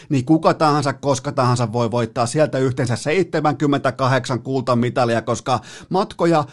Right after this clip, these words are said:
on seitsemäntoista metrin selkäuinti, kahdenkymmenenviiden metrin rintauinti, kuudenkymmenen yhden metrin, ää, selkäuinti, koiraa, kissaa, vittu, sammakkoa, vaikka mitä. Uinti on muuten aivan hirvittävää hevosen paskaa, mutta tota,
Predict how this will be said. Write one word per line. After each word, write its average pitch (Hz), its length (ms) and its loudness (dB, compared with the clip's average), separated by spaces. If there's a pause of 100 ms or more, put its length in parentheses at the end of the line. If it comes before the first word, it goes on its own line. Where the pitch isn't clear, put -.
(200)
on 120 240 0
seitsemäntoista 139 800 -2
metrin 104 380 -6
selkäuinti, 208 800 0 (180)
kahdenkymmenenviiden 156 1040 2
metrin 107 460 -4 (160)
rintauinti, 208 920 0 (200)
kuudenkymmenen 131 800 2
yhden 135 280 2
metrin, 107 440 -4 (180)
ää, 101 420 -2 (140)
selkäuinti, 208 920 2 (240)
koiraa, 180 580 4
kissaa, 147 640 0
vittu, 147 360 0
sammakkoa, 139 680 2
vaikka 151 340 0
mitä. 139 320 2
Uinti 160 300 0
on 131 60 0
muuten 127 240 0
aivan 127 220 2
hirvittävää 117 580 0
hevosen 131 340 2
paskaa, 147 400 2
mutta 131 220 0
tota, 143 580 4